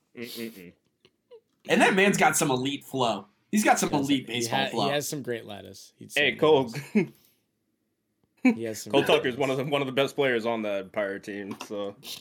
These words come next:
Speaker 3: That's the
Speaker 2: That
Speaker 3: saddest
Speaker 2: is
Speaker 3: thing about
Speaker 2: insane
Speaker 3: it.
Speaker 2: much.
Speaker 1: That, that's sad, that's
Speaker 3: Doesn't
Speaker 1: saddest
Speaker 3: say
Speaker 1: thing.
Speaker 3: much. Shout out Brian
Speaker 1: Ke'Bryan,
Speaker 3: Reynolds.
Speaker 1: Ke'Bryan Hayes did not play Sunday. <laughs>
Speaker 2: Oh.
Speaker 3: But,
Speaker 1: So.
Speaker 3: but no, Brooklyn's right. I mean, we've been overreacting.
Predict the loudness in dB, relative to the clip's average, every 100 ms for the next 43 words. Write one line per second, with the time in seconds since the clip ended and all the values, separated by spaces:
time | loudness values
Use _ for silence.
0 | -10 -10 -10 _ _ -6 -4 -2 -2 2
1 | 4 6 4 2 2 2 2 0 0 2
2 | 2 4 2 0 0 2 2 0 0 0
3 | 0 -2 -8 -10 -10 -12 -8 -4 -2 -2
4 | -2 2 6 6 4 0 4 6 6 4
5 | 4 4 2 -2 -2 0 0 0 -6 -6
6 | -8 -12 -10 -10 -10 -8 -8 -8 -4 -4
7 | -4 -4 -2 -2 4 2 2 -6 4 6
8 | 6 0 -4 0 0 0 0 -2 0 0
9 | 0 0 -4 -4 -4 -4 -4 -4 -4 -4
10 | -4 -6 -6 -8 -10